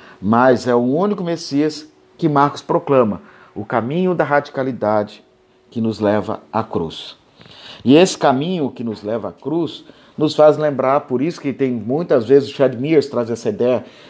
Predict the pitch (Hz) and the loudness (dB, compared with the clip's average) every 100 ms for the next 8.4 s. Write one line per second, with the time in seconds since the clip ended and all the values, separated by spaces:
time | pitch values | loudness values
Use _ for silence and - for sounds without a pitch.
0 | - 117 110 123 123 120 123 120 120 113 | -12 -10 -2 2 4 4 4 4 2 -2
1 | - 151 151 120 - - _ - 127 123 | -4 -2 0 0 -2 -12 _ 2 4 4
2 | 131 131 - 113 110 123 98 117 139 117 | 2 0 -2 -4 0 -2 0 0 2 0
3 | 104 - _ - 110 120 - 120 110 123 | -4 -12 _ -6 -2 -2 -2 -2 2 2
4 | 120 - _ _ 117 117 131 135 110 104 | 2 -4 _ _ 2 4 4 2 0 0
5 | 120 180 165 101 - - - - 120 135 | 2 0 -2 -10 -12 -20 -20 -2 2 2
6 | 139 127 127 - 143 160 160 127 117 120 | 4 4 2 0 -6 -4 -2 2 2 2
7 | 165 151 123 139 135 113 - 107 107 113 | -2 0 2 2 0 -4 -4 -4 -2 -2
8 | 113 104 110 117 | -2 -2 -4 -6